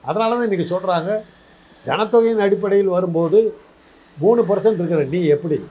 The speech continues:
இவ்வளோ பெரிய இடங்கள்ல இருக்கிற, இவ்வளோ பதவிகள்ல இருக்கிறன்னு ஒரு கேள்வி வரும்போது பதில் சொல்ல முடியல. இந்த கேள்வி எப்போ வந்ததுன்னா, எஸ் வி சேகர் சொன்னார், "பிராமணர்கள் மூணு பர்சன்ட் இருக்கிறோம், நாங்க எட்டு,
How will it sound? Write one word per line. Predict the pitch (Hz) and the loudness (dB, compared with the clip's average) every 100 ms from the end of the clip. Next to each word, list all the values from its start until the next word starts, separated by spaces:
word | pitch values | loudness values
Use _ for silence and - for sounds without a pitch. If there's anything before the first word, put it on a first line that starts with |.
| _ _ _ _ _ _ - | _ _ _ _ _ _ -6
இவ்வளோ | 170 165 | 0 0
பெரிய | 147 151 | 0 -4
இடங்கள்ல | 143 147 135 113 | -4 -4 -6 -8
இருக்கிற, | 113 113 113 | -8 -12 -12
இவ்வளோ | 120 113 | -10 -10
பதவிகள்ல | 135 139 117 113 107 | -8 -10 -10 -10 -12
இருக்கிறன்னு | 107 139 123 104 | -12 -14 -14 -18
ஒரு | 101 - | -20 -12
கேள்வி | 170 160 | -10 -10
வரும்போது | 117 110 107 175 226 _ _ _ | -12 -16 -16 -16 -16 _ _ _
பதில் | 160 220 220 | -6 -6 -4
சொல்ல | 170 117 | -6 -6
முடியல. | 101 92 90 _ _ _ | -12 -18 -20 _ _ _
இந்த | - 196 | -16 -8
கேள்வி | 190 220 | -4 0
எப்போ | 196 180 202 | 0 0 -4
வந்ததுன்னா, | 165 160 135 131 190 220 - _ - _ - | -4 -6 -8 -8 -10 -10 -16 _ -20 _ -8
எஸ் | 170 185 | -6 -4
வி | 240 196 | -6 -2
சேகர் | 175 156 - | -2 -2 -4
சொன்னார், | 160 165 - _ - _ _ _ _ _ _ | -6 -6 -8 _ -20 _ _ _ _ _ _
"பிராமணர்கள் | 127 160 190 190 175 156 | 0 2 2 0 -4 -4
மூணு | 160 185 | -2 -4
பர்சன்ட் | 170 165 190 147 | -2 -4 -4 -8
இருக்கிறோம், | 143 175 175 | -6 -6 -8
நாங்க | 139 | -10
எட்டு, | 131 143 156 190 | -6 -6 -2 0